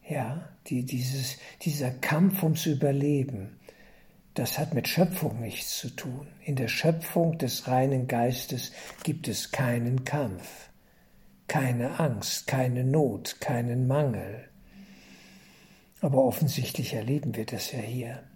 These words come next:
in dieser Welt, die wir in diesem Sinne gemacht haben, als Traumbilder in unserem träumenden Geist. Mehr ist es letztlich nicht.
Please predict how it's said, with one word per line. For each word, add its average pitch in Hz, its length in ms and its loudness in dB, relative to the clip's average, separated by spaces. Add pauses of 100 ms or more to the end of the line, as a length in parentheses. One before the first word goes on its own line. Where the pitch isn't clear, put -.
(200)
in 139 160 2
dieser 117 400 -2
Welt, 117 480 -2 (640)
die 117 220 2
wir 139 320 4
in 127 160 -2
diesem 117 300 -4
Sinne 120 560 -2 (460)
gemacht 139 840 0
haben, 131 520 -2 (420)
als 127 340 0
Traumbilder 143 720 4
in 143 120 4
unserem 123 400 0
träumenden 120 680 0
Geist. 107 500 -2 (320)
Mehr 139 520 4
ist 143 280 0
es 139 200 -2
letztlich 127 600 -2
nicht. - 640 -2